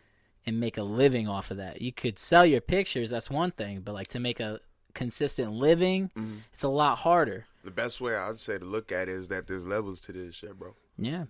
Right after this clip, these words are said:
Speaker 2: And, um, it's nothing wrong. There's no shame in building your foundation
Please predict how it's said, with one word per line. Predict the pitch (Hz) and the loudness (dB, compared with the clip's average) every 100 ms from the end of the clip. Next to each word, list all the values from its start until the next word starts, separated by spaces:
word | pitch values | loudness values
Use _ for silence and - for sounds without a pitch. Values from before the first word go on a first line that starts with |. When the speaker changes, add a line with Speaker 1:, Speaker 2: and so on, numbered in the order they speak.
| _ | _
Speaker 2:
And, | 98 95 95 | -10 -8 -6
um, | 95 95 92 90 90 | -6 -6 -8 -8 -10
it's | - 98 101 | -10 -10 -8
nothing | 113 107 98 | -10 -10 -10
wrong. | 101 110 104 92 | -8 -6 -8 -10
There's | 90 | -12
no | 101 95 | -12 -12
shame | - 107 104 101 82 | -10 -10 -10 -10 -12
in | 90 90 | -12 -8
building | 107 107 98 90 | -8 -8 -10 -12
your | |
foundation | 87 104 92 95 104 98 - 92 | -14 -14 -12 -10 -10 -10 -14 -16